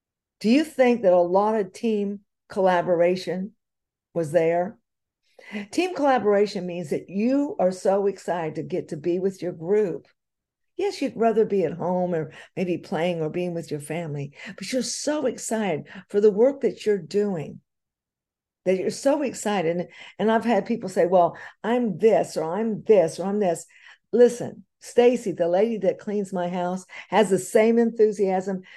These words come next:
She has the same excitement getting my house organized and set up and, and helping me live my best self in my home, in my office. And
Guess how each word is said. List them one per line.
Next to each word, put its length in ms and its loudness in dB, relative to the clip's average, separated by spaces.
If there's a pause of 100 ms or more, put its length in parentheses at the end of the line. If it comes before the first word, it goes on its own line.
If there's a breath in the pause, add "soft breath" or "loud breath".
(100)
She 120 0
has 140 4
the 80 0
same 340 0
excitement 720 -6 (300 loud breath)
getting 480 4
my 240 -2
house 480 -6 (440 soft breath)
organized 600 4
and 160 -8
set 300 0
up 220 2
and, 220 -6 (220 loud breath)
and 160 0
helping 420 2
me 240 2
live 440 4 (180)
my 240 -2
best 520 -4 (180)
self 480 0
in 200 2
my 220 0
home, 480 -4
in 180 2
my 240 2
office. 640 -4 (1120)
And 220 4